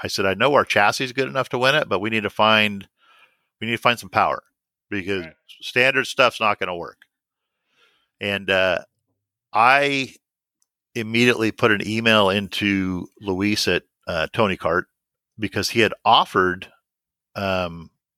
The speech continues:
Speaker 1: K Z stuff, but I'm like, "I'm not, I can't afford to do that."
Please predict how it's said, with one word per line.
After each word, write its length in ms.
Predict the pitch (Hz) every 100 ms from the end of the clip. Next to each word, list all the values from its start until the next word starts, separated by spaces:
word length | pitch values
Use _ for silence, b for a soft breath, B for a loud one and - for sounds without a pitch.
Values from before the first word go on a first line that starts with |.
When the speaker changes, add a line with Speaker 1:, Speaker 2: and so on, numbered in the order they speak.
| _ _ -
Speaker 1:
K 180 | 123 104
Z 220 | - 107
stuff, 440 | - - - - _ _ _ _ _ _ _
but 300 | 107 120 110 _ _ -
I'm 120 | 107
like, 220 | 98 -
"I'm 60 | 196
not, 140 | - -
I 40 |
can't 240 | - 185
afford 260 | - 101 80
to 60 | 76
do 160 | 71
that." 280 | 69 90 -